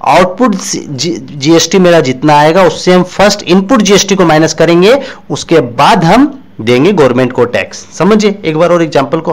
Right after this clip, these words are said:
हल्का सा समझा रहा हूं, देखिए सौ रुपया का ठीक है, हमने सौ, नब्बे रुपया में माल खरीदा,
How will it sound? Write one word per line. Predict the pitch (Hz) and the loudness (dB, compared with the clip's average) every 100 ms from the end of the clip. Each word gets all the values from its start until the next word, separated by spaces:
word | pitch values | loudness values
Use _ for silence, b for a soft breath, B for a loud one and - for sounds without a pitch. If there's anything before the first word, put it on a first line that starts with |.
| - | -6
हल्का | 160 160 170 | -4 -2 -2
सा | 151 | -2
समझा | 127 113 | -4 -2
रहा | 117 | -2
हूं, | 120 | -2
देखिए | 110 - - B B B - | -8 -10 -18 B B B -6
सौ | 180 202 | 0 2
रुपया | 208 208 202 | 2 0 0
का | 202 240 254 - - - - | 0 -2 -4 -14 -20 -20 -6
ठीक | 208 - | -4 -4
है, | - - | -6 -4
हमने | 151 175 214 | -2 0 0
सौ, | 214 175 156 143 | -2 -6 -4 -4
नब्बे | 139 143 180 | -4 -2 -2
रुपया | - 170 | 0 -2
में | 214 | 0
माल | 190 135 147 | 0 0 0
खरीदा, | - 113 104 95 | -4 -8 -8 -8